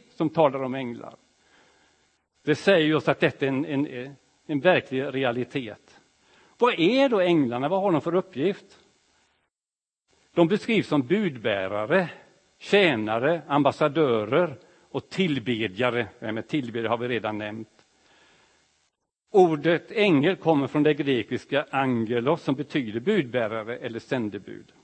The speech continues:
Det är någonting som Gud kan skicka till vår hjälp, till församlingens hjälp, till enskilda människors hjälp och stöd och tröst i olika situationer. De har olika beteckningar i Bibeln. Man säger Guds änglar, Guds söner, de heliga, hjältar och tjänare.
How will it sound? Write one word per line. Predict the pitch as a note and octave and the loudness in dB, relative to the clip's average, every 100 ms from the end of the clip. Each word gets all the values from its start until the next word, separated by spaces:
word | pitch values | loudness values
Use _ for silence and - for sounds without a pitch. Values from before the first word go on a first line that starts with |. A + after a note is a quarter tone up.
| _ _ _ _ | _ _ _ _
Det | C#3 | -2
är | |
någonting | D3 F3 D3 C3 | 2 0 -2 -6
som | D3+ C#3+ | -4 -2
Gud | D3+ C#3 G#3 F#3+ | -2 -2 -2 -6
kan | - D3 | -6 -4
skicka | F3 - C3 | -4 -6 -8
till | - C#3+ | -6 -6
vår | B2 B2 | -4 -4
hjälp, | A#2 C#3+ F#3 - | -2 -2 -4 -10
till | |
församlingens | B2+ - F3+ C#3 C3+ D#3 D3+ | -10 0 2 2 2 0 -2
hjälp, | E3+ F3 G3 _ - _ | -4 -4 -6 _ -20 _
till | G3+ G3+ | -2 2
enskilda | F#3+ - D3 C#3+ | 4 2 -2 0
människors | D3+ C3+ A2+ A#2 G#2 - _ _ _ | 0 -2 -4 -8 -10 -16 _ _ _
hjälp | C#3 D3 - C#3+ | 2 2 2 -6
och | B2 | -8
stöd | - A#2+ A2+ | -6 -6 -6
och | A2+ | -8
tröst | C#3 B2 - - | -8 -8 -10 -6
i | |
olika | B2 A2+ A2+ | -6 -6 -10
situationer. | A2+ - A2+ B2 A2+ A#2 B2+ _ _ _ _ _ _ _ _ _ _ _ _ _ _ _ _ _ _ - | -10 -12 -14 -12 -12 -14 -16 _ _ _ _ _ _ _ _ _ _ _ _ _ _ _ _ _ _ 0
De | F3 | 4
har | F#3 | 6
olika | A3 E3 D3+ | 4 4 2
beteckningar | E3+ - F#3+ - - | 2 0 0 2 2
i | F#3 | 2
Bibeln. | E3 D#3+ C#3+ E3+ E3+ | 2 2 2 0 0
Man | C#3+ | 0
säger | D#3 D3+ | 0 2
Guds | D#3+ D3+ - | 2 0 2
änglar, | F#3 F3+ D3+ C#3 D#3+ F3 | 2 4 2 4 2 2
Guds | C#3 D3+ - | -2 -2 -2
söner, | F3+ E3+ C#3 B2 D3 | 0 2 2 0 0
de | D#3 B2+ | -2 0
heliga, | E3+ F#3 C#3+ A#2+ C3+ D#3 | 2 2 0 0 2 2
hjältar | C3 A2+ F3 D#3 A2+ - D3 D#3 | 0 2 2 2 -6 -2 0 0
och | C#3 | -2
tjänare. | - D#3+ D3+ A#2+ C#3 D#3+ | 0 0 2 0 0 -2